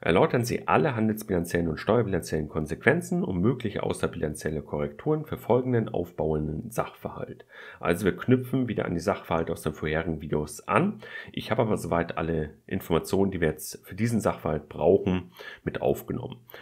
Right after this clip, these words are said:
Die Situation der X G M B H verbessert sich in den Folgejahren. Das ist der entscheidende Satz hier.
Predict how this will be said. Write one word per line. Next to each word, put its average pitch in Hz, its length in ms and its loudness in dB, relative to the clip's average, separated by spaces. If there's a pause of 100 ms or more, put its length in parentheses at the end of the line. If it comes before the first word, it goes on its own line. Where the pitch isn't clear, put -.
(320)
Die - 300 4
Situation 110 520 4
der 82 160 4
X - 240 -4
G - 80 2
M 165 140 6
B 160 80 6
H 160 140 6
verbessert 123 600 4
sich - 300 0
in 92 120 2
den 85 140 6
Folgejahren. - 760 0
Das 113 160 2
ist - 100 -8
der 110 80 8
entscheidende 92 460 6
Satz 98 320 2
hier. 110 360 6